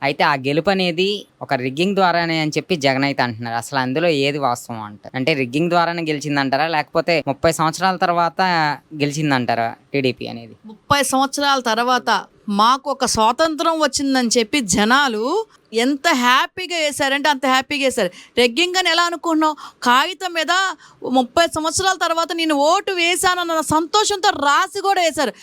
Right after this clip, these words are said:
Speaker 2: అది రెగ్గింగ్ అంటారా, లేకపోతే నిజాయితీగా వేశారంటారా? అది నువ్వే చెప్పు జగను, నీకే తెలుసు. వాగుడు వాగటం ఇది కాదు, అది జనాలలోంచి బయటికి వచ్చి భయపడకుండా మాకు మా అండ ఉన్నారు అని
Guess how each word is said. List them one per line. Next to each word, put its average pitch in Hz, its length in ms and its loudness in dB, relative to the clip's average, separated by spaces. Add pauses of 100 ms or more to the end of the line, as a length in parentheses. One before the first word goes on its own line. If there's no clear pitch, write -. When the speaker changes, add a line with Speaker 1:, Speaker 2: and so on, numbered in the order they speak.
(160)
Speaker 2:
అది 240 200 2
రెగ్గింగ్ 240 460 2
అంటారా, 254 420 2
లేకపోతే 415 680 -2 (680)
నిజాయితీగా 392 680 0
వేశారంటారా? 339 760 0
అది 277 180 0
నువ్వే 294 280 2 (140)
చెప్పు 269 200 0
జగను, 220 400 0
నీకే 269 360 2
తెలుసు. 302 460 2 (300)
వాగుడు 302 420 2
వాగటం 302 600 -4 (240)
ఇది 254 220 2
కాదు, 269 300 2 (340)
అది 240 200 2
జనాలలోంచి 330 1200 0 (300)
బయటికి 339 480 2
వచ్చి 330 540 0 (260)
భయపడకుండా 370 960 2
మాకు 294 340 0
మా 285 120 0
అండ 285 280 0
ఉన్నారు 330 560 0
అని 370 280 0